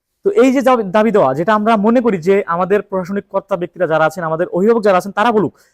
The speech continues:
তো তারা যখন বলছে না, তারা যখন নাই বলবে, তখন তো কাউকে না কাউকে বলতে হবে। তো এই ভয়েসটা তো হতে হবে কাউকে।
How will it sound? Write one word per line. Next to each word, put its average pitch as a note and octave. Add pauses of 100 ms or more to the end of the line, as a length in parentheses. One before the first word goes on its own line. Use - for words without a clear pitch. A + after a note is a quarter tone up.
(180)
তো D#3
তারা F#3
যখন A#3+
বলছে A#3+
না, D3+
তারা F3+
যখন G#3+
নাই G#3+
বলবে, G3 (280)
তখন G3+
তো G#3+
কাউকে G#3
না A#3
কাউকে A3
বলতে G3+
হবে। C3
তো -
এই -
ভয়েসটা G3
তো A#3+
হতে G#3
হবে F3
কাউকে। B2